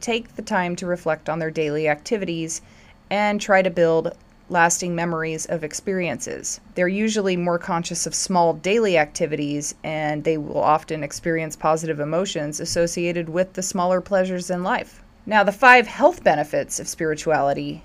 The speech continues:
are, one, understand that we are not the body. We are something much greater. Two,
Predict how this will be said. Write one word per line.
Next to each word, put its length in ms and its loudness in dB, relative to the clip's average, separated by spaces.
are, 460 6
one, 580 0
understand 680 2
that 120 2
we 120 -2
are 120 4
not 420 2
the 60 0
body. 680 2
We 200 -2
are 180 0
something 460 -4
much 240 -2
greater. 440 -2
Two, 480 0